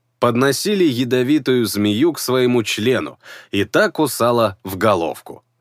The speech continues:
В результате пострадавший испытывал дикие мучения в течение полугода, но зато потом его пенис твердел и приобретал поразительные размеры,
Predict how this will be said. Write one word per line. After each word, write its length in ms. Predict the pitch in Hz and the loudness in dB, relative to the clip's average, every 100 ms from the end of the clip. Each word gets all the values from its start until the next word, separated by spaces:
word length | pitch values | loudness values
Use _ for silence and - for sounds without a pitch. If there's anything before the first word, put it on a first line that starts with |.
| _ - - | _ -20 -8
В 140 | 90 | -2
результате 640 | 110 110 135 139 202 170 143 | 0 0 0 2 2 2 0
пострадавший 840 | 123 - 117 113 156 131 131 117 | -2 0 0 2 0 0 0 0
испытывал 600 | - 151 156 123 117 101 | 0 -2 0 2 0 0
дикие 420 | 95 143 127 113 | -2 -4 -2 0
мучения 680 | 107 104 - 156 170 151 117 | 2 0 0 0 2 2 -2
в 100 | - | -2
течение 580 | 107 101 156 165 143 123 | -4 -2 0 2 2 0
полугода, 800 | 123 120 107 87 104 73 - - - - - - | 2 2 2 0 -2 -2 -8 -16 -20 -20 -16 -4
но 160 | 104 | -2
зато 340 | 110 117 110 139 | 0 0 0 0
потом 600 | 110 101 - 202 101 - _ | 2 0 2 0 0 -6 _
его 360 | 95 98 117 147 | -4 -2 0 0
пенис 460 | 190 214 180 135 - | 0 2 2 0 -2
твердел 640 | 120 117 98 101 185 180 | 0 0 0 0 2 0
и 180 | 127 120 | -2 -2
приобретал 720 | 113 110 110 127 202 196 151 | 0 0 0 0 0 0 0
поразительные 960 | 165 143 120 92 139 151 139 127 117 | 0 2 0 0 -2 -2 -2 0 2
размеры, 680 | 107 98 95 90 73 64 | 0 -2 -4 -4 -6 -8